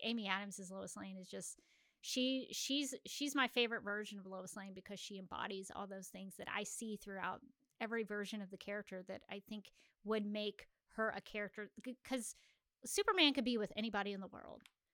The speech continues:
He could be, he could have his choice of women to pick from, uh, to be with, but he chooses Lois. Why? Because she's,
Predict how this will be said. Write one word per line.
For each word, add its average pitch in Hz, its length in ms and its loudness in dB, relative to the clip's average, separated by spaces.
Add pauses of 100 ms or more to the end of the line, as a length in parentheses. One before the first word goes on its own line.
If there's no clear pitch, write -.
(140)
He 302 120 -2
could 269 140 2
be, 254 120 4
he 294 140 4
could 320 120 2
have 233 180 6
his 214 240 0
choice 302 380 4
of 247 200 2
women 220 580 0
to 220 100 -2
pick - 180 -2
from, 185 420 0 (380)
uh, 202 200 2
to 220 100 0
be 190 180 -2
with, 113 200 -6 (100)
but 208 80 -4
he 214 140 -6
chooses 269 460 -2
Lois. - 480 -6
Why? 202 180 0 (400)
Because 208 260 -4
she's, 202 300 -4